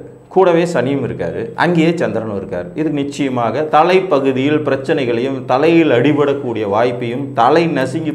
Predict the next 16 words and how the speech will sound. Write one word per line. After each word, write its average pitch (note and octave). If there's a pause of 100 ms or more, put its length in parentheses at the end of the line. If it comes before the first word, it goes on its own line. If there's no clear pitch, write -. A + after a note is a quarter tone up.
போகும் B2+
ஒரு G#2
விதியையும், A2+ (400)
நரம்பு E3+
மண்டலங்கள் C#3
பாதிக்கப்படும் A#2+
அமைப்பையும் A#2 (380)
அவங்களுடைய C#3
தசாபுத்திகள் A#2+
வரும்போது G#2
தரும். A2 (340)
வேற A#2 (100)
சுபர்களின் B2+
தொடர்புகள் A2
இல்லைன்னு D#2+ (580)
இப்படியே D#3+